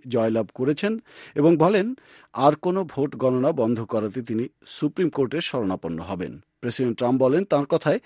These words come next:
"এটি আমাদের দেশে বড় রকমের জালিয়াতি, আমরা এই জালিয়াতি সহ্য করব না, এর মধ্যে আমরা জয়লাভ করেছি।" এর আগে বাইডেন তার নিজের শহর ডেলাওয়ারে উইলমিংটনে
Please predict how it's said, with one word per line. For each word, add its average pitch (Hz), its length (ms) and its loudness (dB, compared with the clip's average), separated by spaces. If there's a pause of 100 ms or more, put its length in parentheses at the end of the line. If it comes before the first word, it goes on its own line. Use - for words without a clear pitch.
(180)
"এটি 156 200 2
আমাদের 147 280 2
দেশে 139 240 -2
বড় 120 280 2
রকমের 120 340 0 (220)
জালিয়াতি, 127 580 2 (300)
আমরা 131 440 4
এই 120 200 0
জালিয়াতি 113 600 -2 (260)
সহ্য 156 300 0
করব 175 280 2
না, 196 160 4
এর 160 120 4
মধ্যে 147 280 2
আমরা 123 180 2
জয়লাভ 98 420 0
করেছি।" 87 400 -8 (380)
এর 170 140 8
আগে 196 200 10
বাইডেন 175 420 8
তার 151 280 2
নিজের 143 260 4
শহর 143 320 -2
ডেলাওয়ারে 120 440 2
উইলমিংটনে 143 720 2